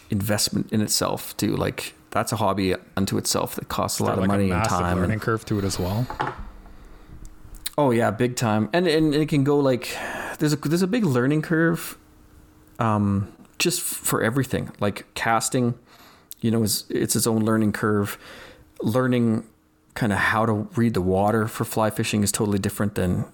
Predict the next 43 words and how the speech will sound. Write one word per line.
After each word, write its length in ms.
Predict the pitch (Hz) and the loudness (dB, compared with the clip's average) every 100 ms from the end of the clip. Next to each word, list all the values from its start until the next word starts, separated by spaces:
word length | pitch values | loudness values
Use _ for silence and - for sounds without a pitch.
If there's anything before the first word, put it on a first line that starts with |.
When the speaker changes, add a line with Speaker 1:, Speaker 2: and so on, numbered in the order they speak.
| - | -10
Speaker 1:
if 120 | - | -4
you're 80 | - | -4
spin 260 | - 98 | -2 -4
fishing 420 | - 92 - 107 | -2 -2 0 0
and 80 | 98 | 0
stuff 240 | - - - | -2 -2 -4
like 120 | - | -2
that, 180 | 82 - | -2 0
right? 240 | 95 101 - - - - - _ _ _ | -2 -2 -8 -20 -20 -20 -20 _ _ _
And 180 | 120 123 | 2 4
then 140 | 127 | 4
on 100 | 120 | 2
top 240 | 147 127 | 0 -2
of 60 | 113 | 0
that, 160 | 110 101 | 0 2
then, 380 | 117 113 110 - _ _ _ - | 2 2 0 -4 _ _ _ -2
you 100 | 110 | 0
know, 60 | |
you 160 | 101 107 | 2 2
can 140 | 110 | 0
fall 260 | 101 123 110 | 0 0 2
deep 260 | 120 110 | 2 2
into 140 | 117 104 | 2 0
the 80 | 107 | 0
world 240 | 104 104 | 2 2
of 80 | 95 | 0
tying 360 | - 107 104 104 | 0 2 2 4
your 140 | 98 | 4
own 100 | 98 90 | 2 0
flies, 680 | - 90 95 92 92 90 | 0 0 2 2 2 2
and 220 | 85 82 - - - - - - | 0 -2 -4 -14 -16 -16 -6 0
I 120 | 139 | 2
was, 200 | 139 107 | 2 0
I 120 | 127 139 | 0 2
got, 220 | 107 110 | 2 2
I 80 | 131 | 2
was 160 | 113 | 2
deep 240 | 98 104 107 | 0 -2 0
into 140 | 98 | 0
all 100 | 90 | 2
that 160 | 101 - | 0 -2
kinda 200 | - 107 | -2 -2
stuff. 360 | - - - | -2 -2 -4